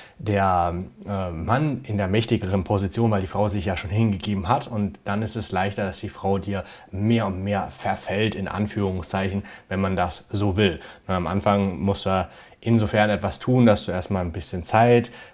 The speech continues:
und Energie investierst, aber bitte auch nicht zu lange. Ja, keine fünf Dates, ah, fünf Stunden und, äh, pro Date drei verschiedene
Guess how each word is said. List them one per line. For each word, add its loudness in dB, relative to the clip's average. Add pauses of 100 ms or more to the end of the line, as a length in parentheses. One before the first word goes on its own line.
und -6
Energie -2
investierst, 2
aber 0
bitte 0
auch 2
nicht 0
zu 0
lange. 6 (220)
Ja, 0
keine 2
fünf -2
Dates, 2
ah, 0
fünf -2
Stunden 0 (220)
und, 0
äh, 2
pro -4
Date 0
drei 2
verschiedene 2